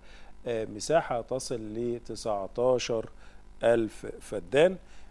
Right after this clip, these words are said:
بإجمالي تلاتة وتلاتين في المية، آه، من المساحة التي تم التعدي عليها منذ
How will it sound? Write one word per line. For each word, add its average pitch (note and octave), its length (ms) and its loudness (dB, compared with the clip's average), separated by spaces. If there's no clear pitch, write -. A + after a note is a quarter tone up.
بإجمالي C3+ 720 0
تلاتة C3 540 0
وتلاتين A2 580 -4
في - 160 -8
المية، A#2 500 -2
آه، A#2 300 6
من D3 460 2
المساحة B2 680 0
التي A#2 460 -6
تم B2 280 0
التعدي G#2+ 760 -4
عليها D3+ 440 4
منذ A#2+ 520 -4